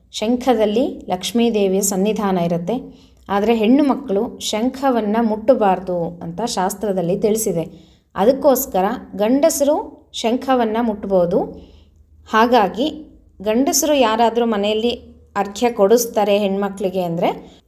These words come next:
ಮಾಡ್ಕೋಬೋದು, ಅರ್ಘ್ಯವನ್ನ ಕೊಡ್ಬೋದು ಹೆಣ್ಮಕ್ಳು. ಇಲ್ಲ ನಮ್ಮ ಮನೆಯಲ್ಲಿ ಅನುಕೂಲ ಇಲ್ಲ ಅನ್ನೋರು, ಆ, ಉದ್ಧರಣೆ ನೀರಿನಿಂದ ಅರ್ಘ್ಯವನ್ನ ಬಿಡ್ಬೇಕಾಗತ್ತೆ.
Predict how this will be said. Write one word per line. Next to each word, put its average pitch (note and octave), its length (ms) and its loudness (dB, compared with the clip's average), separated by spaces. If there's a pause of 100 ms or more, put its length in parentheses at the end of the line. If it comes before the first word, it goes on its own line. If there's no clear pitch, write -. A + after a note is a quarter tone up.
(200)
ಮಾಡ್ಕೋಬೋದು, G3+ 1040 -2
ಅರ್ಘ್ಯವನ್ನ G3+ 480 -2 (100)
ಕೊಡ್ಬೋದು G3 400 4
ಹೆಣ್ಮಕ್ಳು. E3+ 760 -8
ಇಲ್ಲ B3 240 -2 (180)
ನಮ್ಮ G#3+ 180 -2
ಮನೆಯಲ್ಲಿ G3+ 320 0
ಅನುಕೂಲ F#3+ 500 -2
ಇಲ್ಲ F3+ 300 2
ಅನ್ನೋರು, E3+ 580 -2 (420)
ಆ, G3 180 -2
ಉದ್ಧರಣೆ A3 540 2
ನೀರಿನಿಂದ F3+ 460 -4 (1200)
ಅರ್ಘ್ಯವನ್ನ G3 540 0 (560)
ಬಿಡ್ಬೇಕಾಗತ್ತೆ. E3 720 0